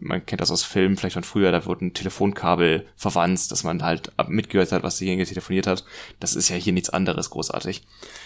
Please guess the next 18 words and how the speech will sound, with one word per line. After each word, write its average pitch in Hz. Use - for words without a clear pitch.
Ähm, 90
und -
das -
würde 101
man 90
eigentlich 95
nicht 98
verdachtsunabhängig 92
bei -
jedem 90
Menschen -
machen. 95
Und 82
da 90
sehe 90
ich -
das -
Problem, -